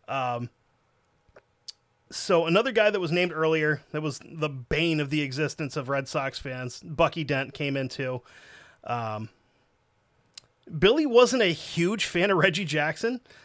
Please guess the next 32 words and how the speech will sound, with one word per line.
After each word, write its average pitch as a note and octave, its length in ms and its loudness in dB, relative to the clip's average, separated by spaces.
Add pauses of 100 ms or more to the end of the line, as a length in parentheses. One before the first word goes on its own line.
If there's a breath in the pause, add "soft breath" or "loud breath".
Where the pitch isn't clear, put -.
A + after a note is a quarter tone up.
(180 loud breath)
uh, C#3+ 220 -2
joining F3 320 0
the E3+ 60 -6
team F#3 240 -2
because D#3 300 -4
he E3 100 -4
was, D3 200 -2 (400)
he C#3 120 -8
was C#3+ 180 -6
real D#3+ 140 0
close F3+ 260 0
buddies D#3 320 0
with E3 80 0
George D3+ 300 -2
Steinbrenner, D3 500 0 (400 loud breath)
and D3+ 220 -2
Billy E3 240 2
thought D#3 260 -2
that D#3 140 -6
this D#3 180 -2
would A3+ 80 -8
be A#3 140 -4
detrimental D3+ 560 -2
to - 100 -10
the F#3+ 100 -2
rest C3+ 280 -4
of E3 80 -10
the F#3 80 -8
team. C3+ 460 -8 (760)
Probably D3 460 -6
not D#3 300 -2
wrong, D3 360 -2